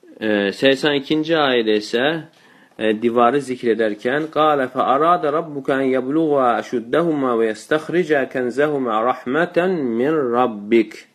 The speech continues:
Divara gəldikdə isə, o şəhərdə olan iki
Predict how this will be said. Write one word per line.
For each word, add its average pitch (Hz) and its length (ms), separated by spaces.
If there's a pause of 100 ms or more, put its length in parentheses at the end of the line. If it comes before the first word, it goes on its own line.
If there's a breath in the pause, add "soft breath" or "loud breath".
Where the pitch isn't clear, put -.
(1080 soft breath)
Divara 185 280
gəldikdə 147 640
isə, 98 280
o 185 120
şəhərdə 151 480
olan 147 320
iki 131 240